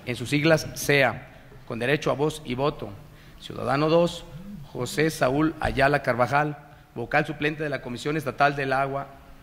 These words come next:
de Jalisco, siglas sea, con derecho a voz y voto. Esto de conformidad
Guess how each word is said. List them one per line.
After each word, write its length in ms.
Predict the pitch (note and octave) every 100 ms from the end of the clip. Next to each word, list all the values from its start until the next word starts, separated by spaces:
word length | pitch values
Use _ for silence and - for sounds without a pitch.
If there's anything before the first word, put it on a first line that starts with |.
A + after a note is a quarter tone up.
| - - - B2
de 100 | A#2+
Jalisco, 560 | A2+ A#2+ C#3 - G#2 - - - -
siglas 520 | - C3 C#3+ D3+ - - -
sea, 540 | - - B2 A2 G2+ - - - - - -
con 120 | B2+
derecho 320 | A#2 C#3 D3
a 40 | C3+
voz 220 | C3 C3+
y 60 | C3
voto. 400 | C3 C3 A#2+ G#2 - - - - - - - - - - - - - - - - - -
Esto 240 | C3+ C3 F3
de 140 | E3+
conformidad 600 | D3 B2+ C3+ C#3 F3 F3